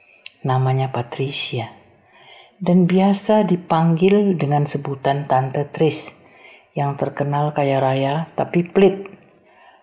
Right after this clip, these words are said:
Pelit mungkin karena kerja kerasnya dalam mengumpulkan harta. Jadi Tante Tris tidak suka melihat orang-orang yang malas,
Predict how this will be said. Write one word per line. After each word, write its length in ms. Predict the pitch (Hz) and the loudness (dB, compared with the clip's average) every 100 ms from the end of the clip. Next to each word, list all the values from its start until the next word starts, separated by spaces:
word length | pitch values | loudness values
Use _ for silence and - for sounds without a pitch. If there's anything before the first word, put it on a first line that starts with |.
| _ | _
Pelit 320 | 208 233 233 | 2 2 2
mungkin 480 | 190 185 180 226 220 | 2 2 2 2 2
karena 320 | 214 165 160 | 2 0 0
kerja 400 | 156 151 156 151 | -2 -2 -2 -2
kerasnya 720 | - 151 151 - 165 175 190 | 0 0 0 0 0 2 2
dalam 320 | 175 143 143 143 | 2 0 0 -2
mengumpulkan 640 | 143 139 139 143 139 139 | -4 -6 -4 -6 -4 -2
harta. 640 | 131 131 - - 131 127 - - - - _ _ | -2 -2 -4 -4 -4 -6 -18 -20 -20 -20 _ _
Jadi 320 | 170 151 185 | 0 2 2
Tante 480 | 180 165 160 - 160 156 - | 2 0 0 0 -2 -2 -2
Tris 400 | 175 190 - - - - _ _ | 0 0 -2 -14 -20 -20 _ _
tidak 560 | - 196 180 165 - - | -2 0 2 0 -2 -10
suka 640 | - - 214 208 - 208 | -14 -8 -8 -6 0 2
melihat 400 | 156 143 139 131 | 2 0 0 0
orang-orang 640 | - 143 135 147 135 139 135 | 0 -2 -2 -2 -2 0 -2
yang 80 | 135 | 0
malas, 640 | 135 139 143 - - - | 0 0 -2 -4 -10 -16